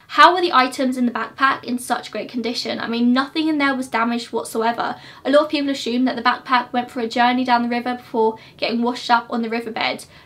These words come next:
but unless the backpack was, like, top of the range waterproof, I find it hard to believe that all of the items inside were completely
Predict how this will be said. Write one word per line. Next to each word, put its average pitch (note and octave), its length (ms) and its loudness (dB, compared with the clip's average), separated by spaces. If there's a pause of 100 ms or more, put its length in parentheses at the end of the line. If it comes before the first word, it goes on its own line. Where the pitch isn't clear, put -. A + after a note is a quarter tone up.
(120)
but - 120 -2
unless B3 300 0
the B3 100 -2
backpack B3 520 -2
was, B3 160 -8
like, - 300 -4 (140)
top - 320 -6
of C#4+ 80 -2
the C4 80 -2
range B3 420 2
waterproof, E4+ 800 -6 (400)
I C#4+ 120 0
find E4+ 220 4
it - 80 -6
hard D4+ 320 2
to C#4 60 -6
believe C4 360 -2
that A3+ 220 -4
all B3+ 160 -2
of B3 80 -2
the A#3+ 120 0
items A#3+ 360 2
inside A#3 400 -2
were - 80 -10
completely B3 800 -6